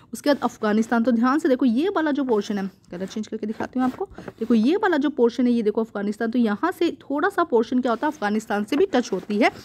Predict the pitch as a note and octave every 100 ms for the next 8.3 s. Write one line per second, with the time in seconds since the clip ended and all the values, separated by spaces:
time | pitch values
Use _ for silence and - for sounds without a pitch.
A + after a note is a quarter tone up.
0 | - - - A#3 A#3+ G#3+ F3+ G3 F#3+ F3
1 | - - - C4 - D4 C#4+ A#3+ B3 B3
2 | G3 G3 G3+ G3 G#3+ A#3 A3+ A3 B3+ C4
3 | A#3+ B3+ A3+ A3 C4 C#4 G#3 A3 C#4 A#3+
4 | F#3+ F3+ F#3+ F3+ F#3+ G3 G3 G#3+ G#3+ G#3+
5 | - F#4 D#4 G#3+ G3+ G3 - - - -
6 | - - C#4 C#4 A#3+ G#3 G#3 G3 G3+ G3+
7 | A3+ A#3+ A#3 G3 G3 G#3+ A3 G#3+ A3 G#3+
8 | G3+ A3